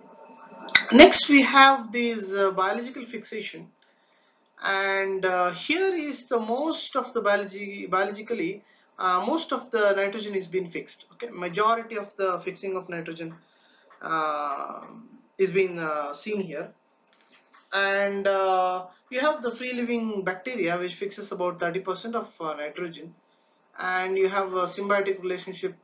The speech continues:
uh, bacteria, uh, which, uh, fixes around, uh, seventy percent of nitrogen. And we have, uh, here, um, so we also have the types of, uh, biological fixation,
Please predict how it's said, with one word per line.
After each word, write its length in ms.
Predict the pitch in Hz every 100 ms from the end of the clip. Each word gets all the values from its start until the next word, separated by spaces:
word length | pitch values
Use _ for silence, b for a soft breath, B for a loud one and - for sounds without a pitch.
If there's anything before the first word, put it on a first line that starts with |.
| 170
uh, 420 | 165 160 160 151
bacteria, 680 | 151 156 - 208 151 143 - _ _ b b b -
uh, 440 | 160 156 151 151 147 147 147 147 143 139 -
which, 280 | 175 185 -
uh, 160 | 185 175
fixes 380 | 190 - 185
around, 320 | 185 175 170 165
uh, 140 | 156
seventy 320 | 160 165 160
percent 420 | 165 165 165 240
of 120 | 214 151
nitrogen. 420 | 127 131 131 - _ _ b b b b b b _ _ _ _ -
And 600 | 214 214 220 220 220 -
we 120 | 226
have, 280 | 220 247 277 _ _
uh, 140 | 214 202
here, 460 | 185 233 190 190 190 -
um, 800 | 190 190 185 185 185 180 180 180
so 200 | 190 302
we 140 | 294 311
also 320 | 285 311 381
have 200 | 311 339
the 200 | 294 269 -
types 420 | 269 311 - -
of, 200 | 240 - 202
uh, 180 | 190 175
biological 400 | 180 175 - 180
fixation, 540 | 185 - 165 - 156